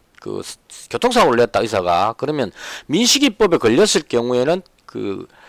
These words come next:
형을 금고형 이상으로 받을 수도 있답니다. 자, 그렇게 됐을 경우에 의사 면허가 취소돼 버린다, 이렇게 연결되면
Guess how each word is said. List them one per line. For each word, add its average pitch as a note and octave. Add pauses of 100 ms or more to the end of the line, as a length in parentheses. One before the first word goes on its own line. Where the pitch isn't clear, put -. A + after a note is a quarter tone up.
(140)
형을 B3+
금고형 A#3+
이상으로 F3
받을 G#3
수도 C4
있답니다. G#2+
자, C3
그렇게 C4
됐을 G#3
경우에 B2+ (460)
의사 C4
면허가 B3
취소돼 F3+
버린다, B2+
이렇게 A3+
연결되면 B2+